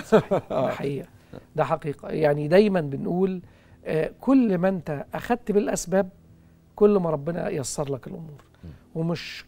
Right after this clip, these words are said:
Speaker 2: يعني، الحياة مش هميوني. عيب المصريين عندنا، إحنا شعب ذكي جدًا،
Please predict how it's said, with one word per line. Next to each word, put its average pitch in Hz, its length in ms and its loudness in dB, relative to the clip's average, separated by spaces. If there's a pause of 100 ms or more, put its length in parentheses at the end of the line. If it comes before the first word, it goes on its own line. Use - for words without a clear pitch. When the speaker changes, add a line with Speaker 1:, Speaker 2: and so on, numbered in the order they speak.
(160)
Speaker 2:
يعني، 151 480 -6
الحياة 185 300 4
مش 185 240 -2
هميوني. 160 560 2 (280)
عيب 226 260 8
المصريين 170 560 -2
عندنا، 170 400 -2
إحنا 156 140 -8
شعب 165 220 -2
ذكي 147 240 -4
جدًا، 143 360 -4